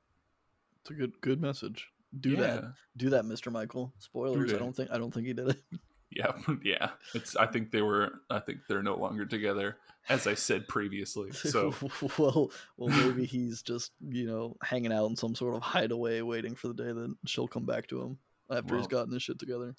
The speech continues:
Speaker 1: I'm ass-,
Speaker 2: Oh.
Speaker 1: I hope by this point, almost ten years later, he's gotten his shit together.
Speaker 2: I hope so. Like, and that's the thing that I've kinda thought about with this past year is, like, there's a lot of people who wrote music that I used to listen to that I'm like, I kinda tried to keep up with them, and I'm like, "I hope you get better. I hope,"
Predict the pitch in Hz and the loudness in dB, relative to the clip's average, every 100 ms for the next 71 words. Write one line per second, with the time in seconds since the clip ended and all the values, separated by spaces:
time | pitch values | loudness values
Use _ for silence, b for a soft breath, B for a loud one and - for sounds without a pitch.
0 | _ - 302 - - 190 226 156 156 - | _ 6 8 8 6 6 8 10 10 8
1 | - B B 127 123 131 - 120 117 - | -6 B B 6 6 6 2 0 0 -6
2 | 127 135 139 117 - 135 120 117 123 117 | -12 -6 -4 -2 0 0 0 0 0 0
3 | 117 131 120 113 - 110 107 95 92 127 | 0 4 4 4 0 -2 -4 -4 -4 -6
4 | _ _ _ - 208 262 135 113 - 110 | _ _ _ 0 4 6 8 6 4 0
5 | 104 107 - 127 123 - 151 190 247 - | 0 -2 2 4 4 4 4 4 2 0
6 | 143 147 135 139 117 113 107 139 113 107 | -2 4 4 4 4 2 2 2 2 2
7 | 107 104 104 98 - - - 101 110 - | 4 4 4 2 0 -8 2 4 4 2
8 | 101 98 95 104 165 170 170 139 143 139 | 0 0 -2 -2 -2 0 4 6 6 2
9 | 123 113 113 117 107 110 107 104 98 98 | -2 -2 -2 -2 2 2 0 -2 0 -2
10 | - _ _ _ _ _ _ - 110 - | -4 _ _ _ _ _ _ 4 6 8
11 | 104 104 - 101 101 107 104 113 104 101 | 6 6 2 2 2 0 0 0 2 2
12 | 98 95 92 - _ _ - 120 120 151 | 2 -2 -8 -16 _ _ 4 4 6 8
13 | 147 127 - 131 113 - 107 101 98 98 | 8 6 6 6 6 2 2 4 2 0
14 | 101 98 95 95 104 120 120 - 113 104 | 0 0 -2 2 4 4 0 -2 -4 -2
15 | 104 95 98 113 - | 0 2 2 0 -4